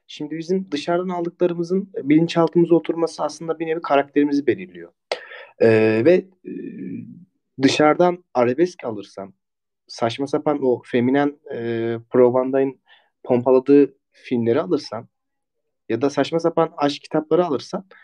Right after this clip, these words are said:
ne oluyor? O daha depresif bir halde oluyorsun. Şimdi, e, bu, e, özgüven eşittir fizyoloji artı örtüşmede sana diyor ki daha, e, metal tarzı müzikler dinle mesela, daha, e, macho şarkılar dinle.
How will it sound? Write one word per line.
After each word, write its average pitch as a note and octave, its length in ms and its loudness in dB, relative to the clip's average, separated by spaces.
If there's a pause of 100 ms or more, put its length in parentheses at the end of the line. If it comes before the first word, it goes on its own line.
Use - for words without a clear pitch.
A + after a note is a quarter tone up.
(460)
ne G3+ 160 2
oluyor? D#3 480 4
O A#3+ 300 -10 (360)
daha B3 220 4
depresif F3+ 460 2
bir G3 60 6
halde F3+ 260 4
oluyorsun. G#2+ 440 -6 (640)
Şimdi, F3 480 2 (440)
e, A2+ 260 -10 (100)
bu, D#3 280 0 (140)
e, - 40 -16 (360)
özgüven D3 480 4
eşittir D#3 380 -4
fizyoloji C#3 560 2
artı E3+ 260 -2
örtüşmede C3 500 -6
sana D#3+ 260 -8
diyor G3 160 -12
ki A2 140 -12
daha, D3 440 0
e, G2+ 40 -18 (240)
metal C3+ 300 2
tarzı C3+ 320 0
müzikler C3 380 0
dinle G#2 160 -6
mesela, F#2+ 340 -12
daha, A#2 280 0 (400)
e, G#2+ 60 -6
macho A#2 300 0
şarkılar A#2 600 0
dinle. F#2 300 -12